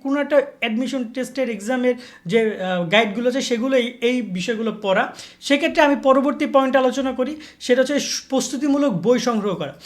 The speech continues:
প্রস্তুতিমূলক বই বলতে পারো, এখন অনেকে বলতে পারো, "ভাইয়া, ন্যাশনাল ইউনিভার্সিটি তো প্রস্তুতিমূলক বই কখনো পাবলিশ করে না।" দেখো, এটা পাবলিশ করে না, তার মানে আবার এই না যে তোমাকে কোচিংয়ে ভর্তি হতে হবে,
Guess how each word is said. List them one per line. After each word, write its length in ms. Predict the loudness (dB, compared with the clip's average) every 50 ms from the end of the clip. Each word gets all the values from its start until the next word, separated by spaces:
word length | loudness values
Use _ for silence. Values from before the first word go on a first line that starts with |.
| -20 -20 -20 _ -2
প্রস্তুতিমূলক 580 | -2 -2 0 -2 -2 -2 0 0 0 0 0
বই 200 | 2 2 2 2
বলতে 280 | 2 0 -2 0 0 0
পারো, 160 | 2 2 0
এখন 120 | 0 0
অনেকে 220 | -2 -4 -4 -2 -2
বলতে 200 | -2 0 0 -2
পারো, 180 | 0 0 0
"ভাইয়া, 220 | 0 0 -2 -2 -4 -8 -16 -20 -14 _ 0
ন্যাশনাল 360 | 0 0 0 0 -2 -2 -2
ইউনিভার্সিটি 380 | -2 0 -2 -2 -4 -6 -6 -6
তো 60 | -6
প্রস্তুতিমূলক 580 | -4 -4 -6 -4 -6 -6 -4 -4 -2 -2 -4
বই 240 | -2 -2 0 -2 -2
কখনো 400 | -2 -6 -12 -6 -4 -4 -4 -4
পাবলিশ 380 | -2 -2 -2 -2 -2 -4 -6 -6
করে 200 | -4 -4 -4 -4
না।" 140 | -6 -12 -14 -18 -20 -20 -20 _ _
দেখো, 180 | -2 0 0 2
এটা 120 | 0 0 0 -2 -14 -20 _ _ _ _ _
পাবলিশ 440 | 4 4 4 4 2 0 0 0 2
করে 240 | 2 4 4 4 4
না, 80 | 2
তার 120 | 2 2 0
মানে 140 | 0 -2 0
আবার 140 | 2 4
এই 120 | 2 4 4
না 100 | 2 0
যে 80 | 0
তোমাকে 220 | 0 -2 -2 -4 -2
কোচিংয়ে 360 | -4 -4 -4 -2 -2 -2 0
ভর্তি 240 | -2 -2 -2 -2 -4
হতে 140 | -2 0 0
হবে, 220 | 0 0 0 -2